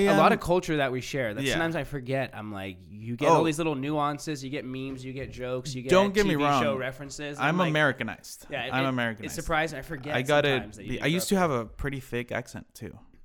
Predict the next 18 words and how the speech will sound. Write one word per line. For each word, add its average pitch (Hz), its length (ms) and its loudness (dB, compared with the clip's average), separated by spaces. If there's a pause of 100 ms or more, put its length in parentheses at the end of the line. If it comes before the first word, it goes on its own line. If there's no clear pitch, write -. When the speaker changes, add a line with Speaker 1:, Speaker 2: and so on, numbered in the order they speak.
(280)
Speaker 2:
I - 80 -4
mean, 123 220 2
people 123 240 -4
on 113 120 -2
the 107 60 -8
podcast 104 460 -6
might 92 120 -10
be 92 100 -10
able 87 160 -12
to - 120 -20
tell 85 280 -10
that 92 100 -14
I - 80 -16
still - 220 -14
have 101 120 -14
an 90 120 -12
accent, - 340 -18
but 117 400 -4